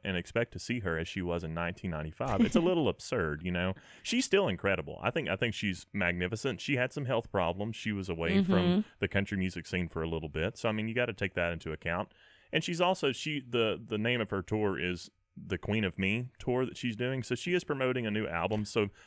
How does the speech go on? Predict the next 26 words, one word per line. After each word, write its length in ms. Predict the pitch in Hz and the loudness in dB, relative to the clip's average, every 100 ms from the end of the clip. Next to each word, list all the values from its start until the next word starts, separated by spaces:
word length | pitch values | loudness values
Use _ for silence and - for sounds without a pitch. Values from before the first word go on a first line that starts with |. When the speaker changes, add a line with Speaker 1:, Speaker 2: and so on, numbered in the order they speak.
| - | 2
Speaker 2:
That's 220 | 190 170 | 4 6
Speaker 1:
so-, 60 | 165 | 6
Speaker 2:
hard. 280 | 156 147 | 4 2
Speaker 1:
sometimes 400 | 160 190 175 147 | 2 2 2 0
people, 420 | - 143 143 117 113 | 2 0 2 0 0
you 140 | 135 123 | 0 2
know, 140 | 98 | 2
she 180 | 98 135 | 2 0
would 140 | 117 | 0
play 220 | - 101 104 | 2 2 2
some 180 | - | 0
of 80 | 101 | 0
the 60 | 95 | 0
new 160 | 92 | 0
stuff 240 | 95 101 87 | 0 0 0
on 100 | 90 | 0
the 100 | 87 | 0
album. 320 | 85 90 85 | 0 0 -2
Everybody 360 | 85 85 82 82 | -4 -2 -4 -4
just 140 | 80 | -8
kinda 180 | 90 82 | -6 -6
sits 300 | - 90 - | -6 -8 -6
there 200 | 80 82 | -8 -8
and 100 | 78 | -8
they're 120 | 78 | -8
like 240 | 73 76 | -8 -10